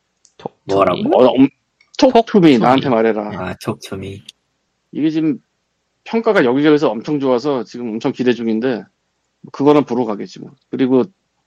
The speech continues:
Speaker 3: 이걸 보게 된 이유는 엑소시스트 쓰리인데 왓챠에 있고 저는 왓챠에서 본 게 아니고 이-, 넷-, 넷플릭스 일본에서 봤는데 이것도 웃겨.
Speaker 2: 일본?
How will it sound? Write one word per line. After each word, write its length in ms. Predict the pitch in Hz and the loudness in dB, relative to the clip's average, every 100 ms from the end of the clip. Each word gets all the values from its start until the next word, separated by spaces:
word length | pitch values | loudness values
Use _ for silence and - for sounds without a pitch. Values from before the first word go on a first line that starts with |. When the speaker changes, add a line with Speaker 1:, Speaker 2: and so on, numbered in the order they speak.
| _ _ _ | _ _ _
Speaker 3:
이걸 260 | - 151 247 | 4 6 8
보게 220 | 247 233 | 6 6
된 180 | 208 196 | 6 4
이유는 220 | 180 175 | 2 -2
엑소시스트 520 | - - 202 180 180 | -4 -8 -12 -12 -14
쓰리인데 540 | 185 233 226 175 180 120 - _ _ _ _ _ | -12 -8 -6 -2 -4 -4 -12 _ _ _ _ _
왓챠에 440 | 135 151 247 247 190 | -4 0 2 4 2
있고 460 | - - 202 202 165 _ _ _ - | -2 -10 -8 -8 -12 _ _ _ -16
저는 180 | 165 151 | -12 -12
왓챠에서 360 | 123 214 185 | -10 -8 -8
본 120 | 175 | -8
게 60 | 160 | -6
아니고 180 | 156 151 | -6 -6
이-, 140 | 127 _ | -10 _
넷-, 300 | _ 131 135 | _ -12 -10
넷플릭스 380 | - - 196 190 | -14 -6 -4 -4
일본에서 420 | 117 113 165 190 | -4 2 4 4
봤는데 480 | 156 117 113 156 110 113 | 2 0 -2 -2 -4 -6
이것도 220 | 127 117 | -8 -10
웃겨. 340 | - 110 110 _ _ _ _ _ _ _ | -8 -6 -6 _ _ _ _ _ _ _
Speaker 2:
일본? 600 | - 285 208 98 104 - | -6 -4 -4 -4 -2 -2